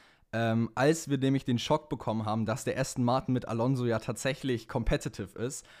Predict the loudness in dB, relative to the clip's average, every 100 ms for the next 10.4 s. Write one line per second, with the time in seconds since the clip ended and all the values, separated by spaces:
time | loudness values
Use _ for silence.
0 | -20 -8 -2 -2 0 0 0 0 2 2
1 | 4 2 2 2 2 2 -2 -4 -4 -6
2 | -6 -6 -6 -6 -6 -2 2 2 0 4
3 | 4 4 2 2 4 4 0 -2 -4 -2
4 | -2 -2 -2 -4 -6 -6 -6 -6 -2 2
5 | 4 6 4 4 4 2 2 0 -2 -2
6 | -4 -16 -20 -14 -2 2 2 2 -4 -2
7 | 0 4 4 4 2 2 0 2 2 2
8 | 0 -4 -4 0 2 2 0 _ -2 2
9 | 2 0 -4 _ _ _ _ -10 -8 -4
10 | -2 -2 -2